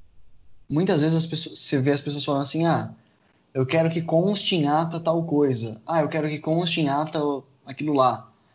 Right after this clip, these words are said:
Ah, e por favor, conste em ata que eu fiz não sei o quê." Mas, na verdade, a ata serve pra registrar tudo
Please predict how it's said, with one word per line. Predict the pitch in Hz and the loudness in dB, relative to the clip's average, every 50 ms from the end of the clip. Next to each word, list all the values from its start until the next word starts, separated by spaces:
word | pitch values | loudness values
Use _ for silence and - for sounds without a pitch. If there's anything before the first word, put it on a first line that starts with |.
| _ - | _ 2
Ah, | 165 160 | 4 4
e | 160 | 4
por | 170 185 165 | 4 0 0
favor, | 202 185 156 160 147 135 | 0 0 2 2 2 2
conste | - 165 170 180 196 190 - - 170 | 0 -2 -2 -2 -2 -2 -4 -4 -4
em | 151 147 | -2 -2
ata | 147 156 170 165 170 | -2 -2 -2 -4 -6
que | 160 - 160 160 | -8 -2 -2 0
eu | 165 180 175 170 | 2 2 0 -2
fiz | 170 175 185 170 165 | -2 -2 -4 -2 -2
não | 170 | -4
sei | 170 165 175 | -4 -4 -6
o | 165 | -6
quê." | - - 135 113 110 - _ _ _ _ _ _ _ _ _ _ _ - - - - - | -4 -2 -2 -2 -4 -6 _ _ _ _ _ _ _ _ _ _ _ -20 -20 -20 -10 -4
Mas, | 131 160 202 220 196 | 0 2 2 2 2
na | 196 202 170 | 0 0 2
verdade, | 165 151 131 120 120 127 156 175 151 135 | 2 2 4 4 4 4 4 4 4 2
a | 120 123 | 2 2
ata | 139 135 - 135 | 2 0 0 -2
serve | - - 151 143 139 | -4 -4 -4 -6 -4
pra | - 139 | -4 -4
registrar | 143 139 135 139 135 - 151 160 - | -4 -2 -2 -4 -4 0 0 -2 -2
tudo | 165 220 220 214 156 123 113 107 - | 0 -2 -2 0 0 0 -2 -6 -8